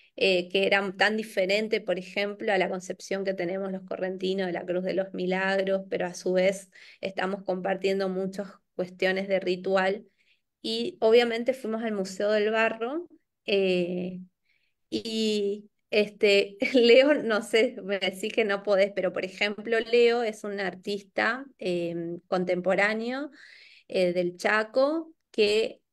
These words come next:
eh, se identificó, o bueno, se, le llamó mucho la atención algunas figuras que vimos de la imaginería jesuítica, este, guaraní y demás que hay en el, en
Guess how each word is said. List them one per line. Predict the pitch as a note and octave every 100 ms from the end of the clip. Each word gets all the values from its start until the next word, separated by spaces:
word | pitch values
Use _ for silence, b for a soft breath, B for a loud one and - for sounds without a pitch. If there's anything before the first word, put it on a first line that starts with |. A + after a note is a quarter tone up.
| -
eh, | F#3+ F#3 F#3 F#3+
se | F#3+ F#3+ F#3 G3 G3 - -
identificó, | G3+ F#3+ F#3+ G3 F#3 F3+ -
o | - G3+
bueno, | F#3+ G#3 F3+
se, | F3+ F#3 F#3
le | F#3+ G3 F#3+
llamó | F#3 F3+ G#3
mucho | A#3 A#3 A#3+
la | G#3+
atención | G3 G3 G#3+ A3+
algunas | A3 G#3 A#3+ B3
figuras | A#3+ G#3 F#3+ G#3+ A#3 A#3+
que | G3+
vimos | F#3+ G3 A3+ A#3
de | F#3+ F3+ F3+ F3 G3
la | G3
imaginería | F#3+ F#3+ F#3+ F#3 F#3+ G3 A3 G#3+ G3 B B B B _
jesuítica, | - F#3+ F#3+ G3+ G#3 G3+ G#3 - G3+ G3+ G3+ G3
este, | - F#3 - F3+
guaraní | F3+ F3+ F3 F3 G3 G#3+ G#3+ G3+ F3+
y |
demás | F3+ F3+ F#3
que | F#3+ F#3+
hay | F#3
en | G3
el, | F#3+ F3 -
en | F3+